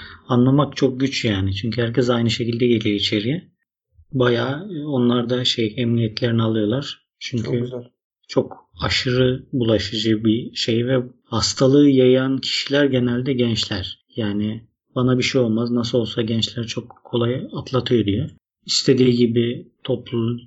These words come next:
Speaker 1: toplanıyorlar, istedikleri yerlere gidiyorlar. Ama inanılmaz bir bulaştırıcı potansiyelleri var. Her yerde bulaştırıyorlar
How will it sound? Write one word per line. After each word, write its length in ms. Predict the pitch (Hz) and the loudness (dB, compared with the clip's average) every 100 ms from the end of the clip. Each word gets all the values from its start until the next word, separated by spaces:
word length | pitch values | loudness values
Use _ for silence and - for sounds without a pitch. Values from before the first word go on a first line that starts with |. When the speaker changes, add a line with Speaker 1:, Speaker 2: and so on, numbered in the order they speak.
| _ | _
Speaker 1:
toplanıyorlar, 640 | - 123 131 113 107 101 104 | -6 -2 2 2 2 0 -2
istedikleri 720 | - 120 110 120 113 113 113 | -2 -4 0 2 2 2 2
yerlere 480 | 117 113 110 113 113 | 2 2 2 2 2
gidiyorlar. 600 | 117 113 95 123 151 - - | 2 2 2 0 -4 -8 -2
Ama 440 | 123 135 170 170 _ _ _ - | 0 0 -2 -8 _ _ _ -2
inanılmaz 640 | 135 127 127 131 131 120 | 2 4 4 4 4 4
bir 160 | 127 123 | 2 4
bulaştırıcı 1080 | 120 117 113 - - 120 120 120 135 135 - _ _ _ _ _ | 4 4 0 -6 0 4 4 4 2 0 -8 _ _ _ _ _
potansiyelleri 800 | - 120 120 113 - 117 113 110 104 | -4 -2 -2 -2 0 0 2 0 0
var. 180 | 135 147 | -4 -4
Her 160 | 143 | -2
yerde 320 | 113 104 117 135 | 0 0 0 2
bulaştırıyorlar 920 | 123 104 - 123 117 95 95 95 | 2 0 -2 -2 0 0 -2 -8